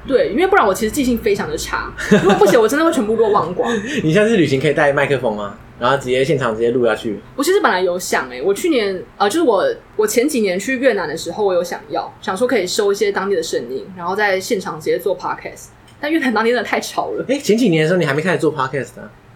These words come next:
Speaker 1: 那时候我想说可以先录音录下来。
Speaker 2: 哇，你天啊，你太有远见了吧！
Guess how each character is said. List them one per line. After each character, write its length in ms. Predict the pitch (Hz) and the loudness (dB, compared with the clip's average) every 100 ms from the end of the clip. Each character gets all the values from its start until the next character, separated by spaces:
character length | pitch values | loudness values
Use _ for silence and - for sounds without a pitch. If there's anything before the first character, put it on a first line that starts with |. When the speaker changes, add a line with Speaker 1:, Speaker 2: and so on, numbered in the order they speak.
| - - | -20 -4
Speaker 1:
那 60 | 403 | 0
时 60 | 359 | 2
候 60 | |
我 40 | 285 | 2
想 100 | 202 | 0
说 120 | 262 | 0
可 100 | 233 | 0
以 40 | |
先 140 | 190 220 | 0 2
录 140 | 214 | 2
音 80 | 208 | 2
录 140 | 196 | 0
下 220 | 180 165 | -2 -4
来。 220 | 98 98 - | -6 -10 -6
Speaker 2:
哇， 200 | - 151 | -4 -2
你 60 | 165 | 0
天 160 | 247 | 2
啊， 80 | 220 | 2
你 100 | 143 | 2
太 140 | - | 2
有 100 | 220 180 | 2 4
远 120 | 120 | 4
见 160 | 202 160 | 4 2
了 80 | 120 | 2
吧！ 200 | 117 | 2